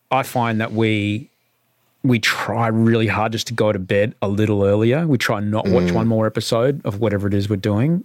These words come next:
Speaker 1: and we just try and hit the sack earlier, and then we just end up talking for, like, forty, forty-five minutes before bed if we can stay awake. And that seems to be the time when we do get a chance to connect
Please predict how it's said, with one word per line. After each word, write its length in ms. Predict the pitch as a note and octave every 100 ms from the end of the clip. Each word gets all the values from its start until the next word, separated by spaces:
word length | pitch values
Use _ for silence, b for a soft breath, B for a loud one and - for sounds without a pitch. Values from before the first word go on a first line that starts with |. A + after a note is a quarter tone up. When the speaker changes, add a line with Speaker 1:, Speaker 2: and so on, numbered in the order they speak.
| -
Speaker 1:
and 80 |
we 60 | G#2+
just 220 | G2+ -
try 340 | - - G#2 G#2+
and 100 | F#2+
hit 140 | A#2+
the 80 | G#2+
sack 460 | - G#2+ G2+ - -
earlier, 380 | G2 G2+ A2+ C3+
and 240 | - A2+
then 100 | A#2+
we 80 | A#2+
just 220 | A#2+ -
end 100 | C3
up 120 | B2+
talking 440 | - C3+ E3 - G#2
for, 120 | -
like, 160 | - -
forty, 240 | A2 A2+
forty-five 440 | A2 A#2+ A2+ A2+
minutes 280 | A2+ C#3 -
before 260 | B2+ - G#2+
bed 400 | A2 C3+ A2+ - _ -
if 220 | G#2+ -
we 100 | G2
can 360 | - G2+ G2+
stay 240 | G2+ - G2+
awake. 460 | G2 C3 - - - B B B B B
And 180 | G#2+ A2+
that 220 | A#2+ -
seems 260 | - A2 G#2+
to 80 | A#2+
be 200 | A2 G#2+
the 80 | G2+
time 340 | - A2+ A2+
when 140 | A2
we 80 | G#2+
do 180 | G2 G#2
get 100 | G#2
a 40 | G#2
chance 320 | - G#2 -
to 120 | -
connect 580 | G#2+ G#2 A2 A#2 - -